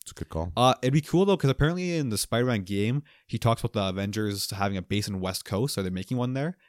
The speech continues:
Speaker 1: Mm-hmm.
Speaker 2: In the ga-, in the ga-, in this trailer, they say they're in West Coast. So people are saying there's a
Speaker 1: Okay.
Speaker 2: connection now, and it's the same universe, which would be really cool.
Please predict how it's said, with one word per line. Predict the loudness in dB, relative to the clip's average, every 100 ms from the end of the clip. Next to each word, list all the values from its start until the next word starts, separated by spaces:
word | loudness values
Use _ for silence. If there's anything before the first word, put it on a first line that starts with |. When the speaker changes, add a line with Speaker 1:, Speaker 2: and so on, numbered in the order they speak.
| -10
Speaker 1:
Mm-hmm. | -4
Speaker 2:
In | -4
the | -4
ga-, | -2 -2 -2
in | -4
the |
ga-, | -4 -6
in | -4
this | -4
trailer, | -2 0
they | 2
say | 0 0 -2
they're | -2
in | -4 -4
West | -6 -4
Coast. | -4 -4 -6 -12 -18 _ _ _
So | -4
people | -2 0
are |
saying | 0 0
there's | -2
a | -4
Speaker 1:
Okay. |
Speaker 2:
connection | -4 -4 -4 -4
now, | -4 -2 -2
and | -4
it's | -6
the | -8
same | -4 -2 -2
universe, | -4 -2 -2 -2 -4
which | -4
would | -2
be | -2 -4
really | -4 -4 -6
cool. | -6 -6 -6